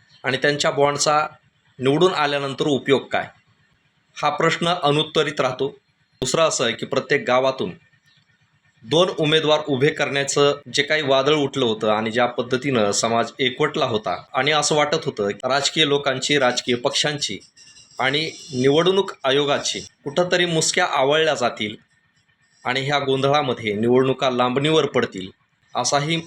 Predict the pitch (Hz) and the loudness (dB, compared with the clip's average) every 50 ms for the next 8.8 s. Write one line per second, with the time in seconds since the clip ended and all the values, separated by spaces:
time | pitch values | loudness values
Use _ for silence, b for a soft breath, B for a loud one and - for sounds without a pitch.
0 | - - 135 131 131 135 131 127 117 107 101 101 - - 123 120 117 - - - | -8 -2 -2 0 0 0 -2 -2 -2 -4 -4 -6 -6 -4 -4 -4 -2 -2 0 2
1 | 147 151 160 151 - 135 131 123 - - 113 110 - 143 135 131 131 - 131 113 | 2 2 0 0 -2 -2 -2 -2 -2 -8 -8 -4 -2 -2 -2 -2 -2 -4 -2 0
2 | 110 110 107 107 104 104 101 - - 127 - - _ _ _ _ _ _ _ _ | 2 2 2 0 0 -4 -4 -8 -10 -10 -10 -12 _ _ _ _ _ _ _ _
3 | _ _ _ _ _ _ _ _ - 160 175 180 175 190 196 190 - 202 196 - | _ _ _ _ _ _ _ _ 0 0 0 0 0 -2 -4 -2 -2 -2 0 0
4 | - 170 - - 196 185 - 165 143 139 127 117 120 120 - _ _ _ _ _ | 0 -2 0 0 0 0 2 0 0 2 0 -2 -2 -2 -10 _ _ _ _ _
5 | _ _ _ _ _ _ _ _ _ _ _ _ _ - 139 135 139 139 135 127 | _ _ _ _ _ _ _ _ _ _ _ _ _ 0 2 2 2 0 -2 -4
6 | - - _ _ 127 123 131 135 143 135 - 139 127 131 139 143 143 139 135 135 | -12 -18 _ _ -2 0 0 0 2 2 2 2 2 2 2 2 2 2 0 0
7 | 127 - 120 - 139 127 127 117 101 104 101 104 - _ _ _ _ _ _ _ | 0 -2 -4 -2 0 2 2 2 2 0 -4 -6 -10 _ _ _ _ _ _ _
8 | _ _ - 110 123 127 135 151 151 - 151 135 117 113 117 | _ _ -2 -2 0 2 0 0 2 2 0 0 2 0 -4